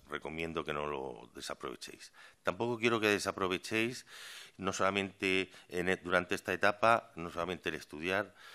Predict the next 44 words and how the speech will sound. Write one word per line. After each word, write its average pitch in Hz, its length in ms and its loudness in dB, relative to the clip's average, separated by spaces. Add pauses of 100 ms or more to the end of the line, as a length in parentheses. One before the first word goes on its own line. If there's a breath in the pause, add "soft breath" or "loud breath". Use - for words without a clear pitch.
(220 loud breath)
Estáis 98 280 -4
en 101 60 -2
una 98 100 2
universidad 90 360 0
que 92 100 -4
tenemos 82 340 -2
uno, 80 420 -4
yo 73 120 -8
creo 76 140 -6
que 76 80 -4
el 73 60 -4
mejor 73 280 -10
campus 78 340 -8
de 69 60 -14
España, 90 500 -6
porque - 240 -18
están - 220 -12
todas 67 140 -6
las 64 100 -10
facultades - 460 -8
juntas. 80 520 -6 (460 loud breath)
No 101 120 -2
solamente 110 400 4
dentro 98 220 4
de 90 60 8
la 85 40 0
facultad 90 440 -4
vais 92 180 -2
a 78 60 -2
conocer 78 320 -4
a 69 60 -2
gente 80 240 -8
muy 73 140 -10
distinta, 85 640 -8 (800 loud breath)
a - 100 -4
gente 76 300 -8
de 73 160 -4
distintas 73 480 -8
procedencias, 80 920 -6 (280 loud breath)
de 73 100 -14
distintas - 400 -8
clases - 300 -6
sociales 87 580 -4
incluso, 80 520 -10